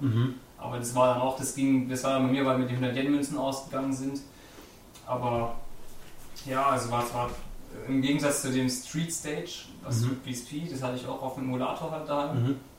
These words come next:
Speaker 2: war es halt schon
Speaker 1: Auf dem
Speaker 2: wieder
Speaker 1: Emulator? Gibt's einen P S P-Emulator für den
Speaker 2: Für
Speaker 1: P C?
Speaker 2: P-, für P C, ja.
Speaker 1: Ah, so ist
Speaker 2: Nennt
Speaker 1: das.
Speaker 2: sich P P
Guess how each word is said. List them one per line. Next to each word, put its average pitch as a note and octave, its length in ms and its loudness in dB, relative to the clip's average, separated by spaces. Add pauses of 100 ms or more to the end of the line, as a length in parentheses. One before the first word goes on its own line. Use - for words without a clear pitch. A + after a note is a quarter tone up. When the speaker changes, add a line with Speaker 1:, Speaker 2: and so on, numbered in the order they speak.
(380)
Speaker 2:
war B2+ 140 4
es B2+ 100 0
halt B2 100 -2
schon C3 120 0
Speaker 1:
Auf B2+ 60 4
dem C3 60 6
Speaker 2:
wieder C#3 120 8
Speaker 1:
Emulator? A#2 400 4
Gibt's A2+ 180 -6
einen G#2+ 160 -4
P A#2 80 -2
S A2 100 -4
P-Emulator C#3+ 460 -2
für G#2 140 -8
den F#2 80 -8
Speaker 2:
Für - 80 -6
Speaker 1:
P D3 60 -4
C? D3+ 80 -2 (160)
Speaker 2:
P-, - 20 -6 (180)
für C#3+ 80 -6
P - 120 -16
C, C3+ 240 -6
ja. B2+ 200 -4
Speaker 1:
Ah, A2+ 140 -6
so A2+ 80 -10
ist B2 80 -8
Speaker 2:
Nennt B2+ 140 -4
Speaker 1:
das. - 60 0
Speaker 2:
sich - 240 -2
P D3 180 -2
P C#3 400 -4